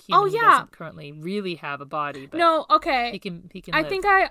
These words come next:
Speaker 1: I understand where, I did have a note about this.
Speaker 2: Where?
Speaker 1: Bad transition from, um, Hagrid and the dragon to detention, because it looks like it's the same night.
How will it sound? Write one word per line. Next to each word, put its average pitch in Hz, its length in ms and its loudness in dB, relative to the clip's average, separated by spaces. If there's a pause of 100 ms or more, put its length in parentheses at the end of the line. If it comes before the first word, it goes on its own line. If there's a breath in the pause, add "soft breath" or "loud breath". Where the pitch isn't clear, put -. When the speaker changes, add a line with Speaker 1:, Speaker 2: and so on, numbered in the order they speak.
Speaker 1:
I 294 140 4
understand 320 500 -2
where, 302 180 -2
I 269 80 0
did 320 180 -6
have 311 160 -4
a 269 60 -2
note 226 200 -6
about 214 260 -12
this. - 500 -16 (960)
Speaker 2:
Where? 262 460 -12 (760)
Speaker 1:
Bad 254 200 -6
transition 294 800 -8 (340 soft breath)
from, 240 580 -2 (540 soft breath)
um, 233 380 -4
Hagrid 262 640 -4 (160)
and 240 120 -10
the 233 40 -8
dragon 240 600 -4
to 233 220 -12
detention, 247 680 -10
because 277 240 -8
it 277 120 -10
looks 254 240 -8
like 294 160 -6
it's 294 120 -16
the 277 80 -12
same 233 280 -10
night. 220 340 -10